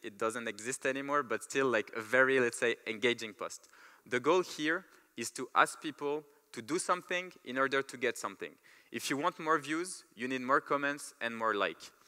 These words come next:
If you want to, people to do that, they need to get something out of it. So for example, here, we had written, like, um, a really extensive guide on how to find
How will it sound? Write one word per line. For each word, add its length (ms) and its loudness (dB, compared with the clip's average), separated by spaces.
If 220 -6
you 80 -2
want 280 -2
to, 500 -4
people 280 -2
to 140 -8
do 200 -2
that, 200 2
they 140 0
need 160 -2
to 100 -6
get 180 4
something 520 -2
out 100 4
of 160 0
it. 160 -6
So 240 -6
for 140 2
example, 420 0
here, 380 -2
we 120 2
had 160 8
written, 340 -4
like, 300 -2
um, 480 2
a 100 0
really 280 0
extensive 640 -2
guide 360 6
on 180 -4
how 240 4
to 160 -8
find 360 -2